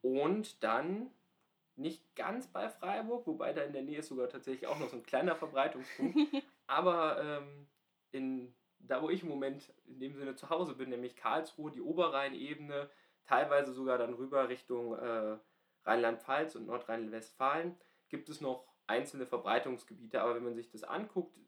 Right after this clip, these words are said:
Speaker 1: sieht man schon ganz klar, große Teile Deutschlands, da scheinen keine Verbreitung mehr, äh, vorzukommen. Was unter anderem daran liegt,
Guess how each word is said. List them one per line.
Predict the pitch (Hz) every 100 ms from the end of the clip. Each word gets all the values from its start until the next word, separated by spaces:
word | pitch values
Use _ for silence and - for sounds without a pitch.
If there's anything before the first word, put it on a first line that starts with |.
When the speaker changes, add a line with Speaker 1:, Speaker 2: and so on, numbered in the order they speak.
| -
Speaker 1:
sieht | 139 156
man | 143 131
schon | 135 139
ganz | 120 120 -
klar, | - 120 131 - - _
große | - 143 185 - -
Teile | 127 127 127
Deutschlands, | 120 131 - 120 120 -
da | 113
scheinen | - 101 120 127 127 - _ _ _ _ _
keine | 123 120 120
Verbreitung | 127 101 107 110 113 113
mehr, | 113 110 107 110 107 101 101
äh, | _ _ _ -
vorzukommen. | 139 - 110 - 117 117 175 - _ _ _ _ _ _ _
Was | 98 117 117 - - _ _ _ -
unter | 190 247 180 -
anderem | 131 135 120 117
daran | 107 107 117 117
liegt, | 123 180 -